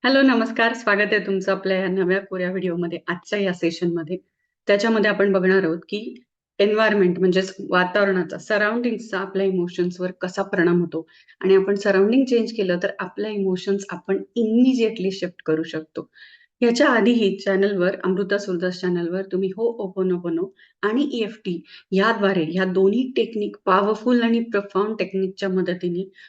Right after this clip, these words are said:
तुम्ही हीलिंग कसं करायचं, वेगवेगळ्या इमोशन्स क्लेन्स कशा करायच्या, त्यातून रिलीज कसं करायचं, मनाला आणि चित्ताला त्या सगळ्यातनं बाहेर कसं काढायचं, या सगळ्या गो-, अ, रि-, से-,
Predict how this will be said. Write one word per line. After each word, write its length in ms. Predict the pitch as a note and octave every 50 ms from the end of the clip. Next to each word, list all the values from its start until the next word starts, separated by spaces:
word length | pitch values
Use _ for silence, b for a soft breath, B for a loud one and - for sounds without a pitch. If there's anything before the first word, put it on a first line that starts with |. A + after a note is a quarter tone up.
| B _ -
तुम्ही 200 | A#3+ A#3 A3+ G#3
हीलिंग 440 | A#3 A#3+ A3+ A#3 A#3 B3 C4 C#4+ C#4+
कसं 240 | C4+ A#3+ - A#3 A#3
करायचं, 480 | A#3 G#3+ G3+ G3+ F#3 F#3+ - G3+ F#3+
वेगवेगळ्या 380 | G3 A3 G#3+ A3+ A#3 A#3 B3 A#3+
इमोशन्स 560 | A3+ A3 G#3+ G#3+ - - B3 A#3+ A#3+ - -
क्लेन्स 320 | - A3+ G#3 G#3+ A#3 A3+ -
कशा 240 | - G#3 - G#3+ G3+
करायच्या, 400 | G#3 G3 F#3+ F3+ F3+ F3+ G3 G#3 G3+
त्यातून 300 | - G3+ G3+ - B3 B3 A#3+ A#3+
रिलीज 320 | G#3 G#3+ A#3 B3+ B3 B3 -
कसं 200 | G#3+ - - G3+
करायचं, 440 | - F#3 F3+ E3+ D#3+ D#3+ - F3 F#3 B B B B B B _ -
मनाला 380 | G#3+ A3+ A3+ A#3+ B3 B3+ C4
आणि 320 | C4 B3+ B3 A#3+ B3 A#3+ -
चित्ताला 540 | B3 A#3 - - - A3 A3+ A3+ G3+ F#3+ F#3+
त्या 180 | F#3+ G3+ G#3
सगळ्यातनं 640 | G3+ - - G3+ F#3 F#3 F#3 G3 G#3 G3+ - A#3 A3+ G#3+
बाहेर 280 | G3 F#3+ E3+ F3+ G#3 G#3+
कसं 280 | - - G3+ - -
काढायचं, 480 | G#3 G#3+ G#3 F#3 F#3 F3+ F3 F3 - F#3 F3+ - _ _ _ _ _ _ -
या 100 | G#3 G3+
सगळ्या 600 | G#3 - G#3+ G3 F#3+ F#3 F#3+ G3+ A3 A3 A#3 A#3+ A#3+
गो-, 140 | A3+ G3+ -
अ, 260 | - F#3+ F#3 F3 F3 E3+ E3 -
रि-, 220 | G3+ F#3+ G3 - -
से-, 300 | - - G3+ F#3 F#3